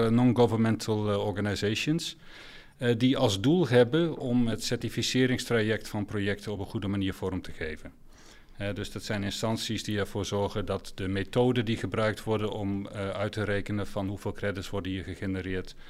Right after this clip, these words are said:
eh, dat die methoden duidelijk beschreven staan, eh, dat daar standaarden op ontwikkeld zijn,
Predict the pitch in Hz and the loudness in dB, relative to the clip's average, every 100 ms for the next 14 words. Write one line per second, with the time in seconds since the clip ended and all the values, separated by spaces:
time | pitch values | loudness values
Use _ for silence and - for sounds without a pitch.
0 | - - - - 104 101 101 104 101 120 | -16 -16 -16 -8 -4 -4 -2 -2 0 2
1 | 117 113 101 107 101 92 101 - 101 98 | 2 2 2 2 0 -4 -4 0 0 0
2 | 98 107 98 98 95 - - - - 101 | -4 -2 -2 -2 -4 -8 -14 -12 -10 -6
3 | 95 98 95 90 - 117 113 107 104 110 | -4 -2 -2 -2 0 2 4 4 2 -4
4 | 101 110 98 101 104 - 101 92 95 | -6 -6 -4 -4 -6 -4 -2 0 -2